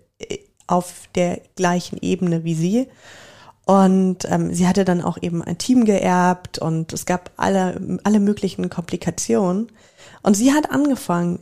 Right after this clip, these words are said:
mir eben diese Wochen-E-Mails zu schreiben mit ihren Zielen. Und das war so schön zu beobachten, weil ihre Ziele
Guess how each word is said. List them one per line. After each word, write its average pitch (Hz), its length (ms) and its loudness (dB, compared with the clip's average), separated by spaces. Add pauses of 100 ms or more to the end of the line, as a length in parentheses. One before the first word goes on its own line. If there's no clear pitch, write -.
mir 185 360 -2
eben 180 200 -2
diese 170 340 -4 (200)
Wochen-E-Mails 180 760 0
zu - 80 -8
schreiben 175 380 0
mit 156 120 -6
ihren 160 220 -4
Zielen. - 440 -2
Und - 460 -12
das 190 160 4
war 208 140 6
so 202 100 2
schön 302 380 2
zu 208 180 -4
beobachten, 180 720 -4 (100)
weil 175 180 -2
ihre 175 200 -2
Ziele 220 580 0